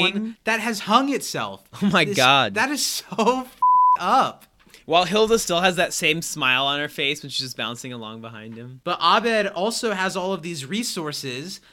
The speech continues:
Speaker 1: that can help them maybe take things to the next level and still have a chance at,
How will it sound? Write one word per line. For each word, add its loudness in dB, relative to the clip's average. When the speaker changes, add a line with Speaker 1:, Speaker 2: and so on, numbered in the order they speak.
Speaker 1:
that 0
can -8
help -6
them -6
maybe -8
take -10
things -10
to -12
the -12
next -10
level -10
and -10
still -12
have -6
a -12
chance -10
at, -10